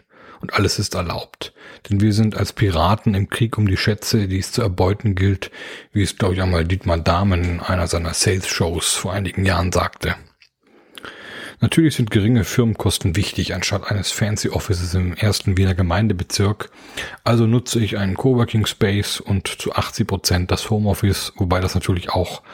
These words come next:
eine kleine Art von Luxus ist, wenn man sein eigenes großes Arbeitszimmer zu Hause in der Wohnung hat. Viele haben das nicht und brauchen dann natürlich ein Büro.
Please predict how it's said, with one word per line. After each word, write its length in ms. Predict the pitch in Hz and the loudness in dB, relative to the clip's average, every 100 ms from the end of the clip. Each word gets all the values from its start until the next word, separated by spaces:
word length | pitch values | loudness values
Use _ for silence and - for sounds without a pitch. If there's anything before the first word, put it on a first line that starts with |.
| - - - - - | -20 -18 -18 -20 -6
eine 160 | 92 | -4
kleine 380 | - 101 90 95 | -2 0 2 2
Art 100 | 95 | -2
von 140 | - 87 | 0 0
Luxus 360 | 95 - 87 | 0 -2 -2
ist, 360 | 104 101 - - | -2 -2 -4 -4
wenn 120 | 101 | 0
man 160 | 92 92 | 0 2
sein 160 | 92 87 | 0 0
eigenes 480 | 95 98 98 - | 0 0 0 -2
großes 360 | - 98 90 - | -2 -2 -2 -4
Arbeitszimmer 680 | - 92 98 - - 92 92 | -4 0 0 0 0 2 2
zu 160 | - | 0
Hause 220 | 90 92 98 | 0 2 2
in 60 | |
der 120 | 85 | 2
Wohnung 300 | 90 104 85 | 2 0 0
hat. 300 | 101 - - - - | -4 -6 -10 -14 -16
Viele 280 | - 104 | 0 2
haben 200 | 95 92 | 4 4
das 180 | 92 92 | 2 2
nicht 280 | 95 107 - | 2 2 2
und 100 | 87 | 0
brauchen 320 | - 87 - | 2 0 2
dann 100 | 92 | 0
natürlich 360 | 82 - 90 - | 0 -2 -4 -2
ein 140 | 92 | -2
Büro. 400 | 90 85 82 80 | 0 0 -2 -2